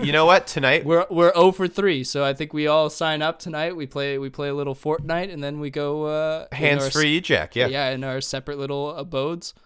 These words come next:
Speaker 2: and get it done. <laughs>
Speaker 1: And then we text each other with, like, a little, "Oh, I did it," like, h-, h-, s-, winky face.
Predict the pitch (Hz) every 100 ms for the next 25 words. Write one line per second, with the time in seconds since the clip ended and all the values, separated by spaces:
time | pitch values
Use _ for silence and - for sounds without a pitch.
0 | _ _ _ _ - 160 135 135 139 170
1 | 202 - 95 - - 127 135 135 131 -
2 | 139 - 120 - 123 120 117 113 107 107
3 | 104 101 147 160 139 131 160 127 - _
4 | 98 95 - 120 139 127 - _ 120 113
5 | - 127 127 139 127 - - -